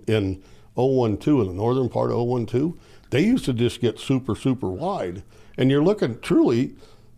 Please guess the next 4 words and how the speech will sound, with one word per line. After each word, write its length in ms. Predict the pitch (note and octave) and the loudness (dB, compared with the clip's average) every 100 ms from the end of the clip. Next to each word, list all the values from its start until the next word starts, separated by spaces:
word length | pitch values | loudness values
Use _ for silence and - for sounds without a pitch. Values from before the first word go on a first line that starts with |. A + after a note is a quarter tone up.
| - | -12
uh, 80 | - - - - - - - | -12 -12 -20 -20 -20 -20 -8
uh, 400 | C3 G2+ F#2+ F#2+ - - - - | -4 -2 -4 -6 -12 -20 -20 -20
Sergio 480 | - C#3+ D#3+ C3 G#2+ | -2 0 2 2 0
Cecchi, 580 | G2 D3 G3 B2+ A2+ C#3+ | 0 0 0 -2 -2 -2